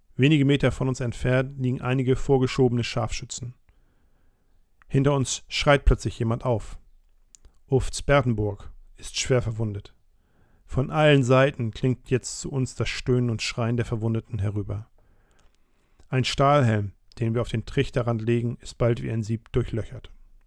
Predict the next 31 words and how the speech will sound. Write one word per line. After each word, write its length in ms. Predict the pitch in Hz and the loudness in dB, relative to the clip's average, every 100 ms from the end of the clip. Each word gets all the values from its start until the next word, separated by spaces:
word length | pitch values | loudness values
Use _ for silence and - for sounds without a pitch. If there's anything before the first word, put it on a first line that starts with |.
| _ _ _ _ _ _ _ - | _ _ _ _ _ _ _ -18
Zu 240 | - - | -8 -6
dreien 560 | 113 110 120 127 131 143 - 147 | -2 -2 2 2 2 -2 -2 -2
hocken 300 | 143 127 117 | 0 -2 -2
wir 180 | 123 | -2
in 60 | 117 | -2
einem 160 | 113 117 | -6 -8
frischen, 500 | - 127 - 127 123 - - _ _ | -4 -2 -2 -4 -8 -18 -20 _ _
von 220 | - 127 | -4 -4
einer 220 | 123 120 | -2 -4
Granate 520 | 107 117 117 123 131 131 | -2 -2 0 0 -2 -4
aufgewühlten 640 | 117 - 113 120 - 117 | -2 -2 -2 -4 -4 -6
Trichter. 460 | 117 92 - 110 - - _ _ - _ _ _ - | -6 -8 -10 -14 -16 -20 _ _ -20 _ _ _ -6
Wir 140 | 123 | -4
kauern 340 | - 127 127 | 2 2 4
fast 460 | 123 - 147 - - | 0 -2 -2 -2 -4
am 180 | 135 120 | -4 0
Boden. 380 | 120 117 107 - _ _ _ - _ _ _ _ - | -2 -2 -8 -14 _ _ _ -20 _ _ _ _ -4
Der 80 | - | -2
Körper 360 | 127 143 143 120 | 2 2 2 0
ist 180 | - - | -2 -4
fest 400 | - 139 - - | -2 -2 -6 -6
ans 180 | 127 | -6
Erdreich 500 | 160 139 131 123 120 | -4 -6 -4 -6 -6
gepresst. 560 | - 123 - 104 - - - - - - - - | 0 0 0 -4 -12 -16 -18 -20 -20 -20 -20 -8
Die 60 | 123 | -6
Finger 340 | - 139 139 | 2 2 2
umklammern 440 | 127 123 139 131 123 | 0 -2 0 2 2
den 120 | 117 | 0
Stiel 300 | - 139 135 | -2 -2 -2
einer 160 | 117 110 | -2 -4
Handgranate. 640 | 123 113 104 104 - | -4 -4 -6 -6 -10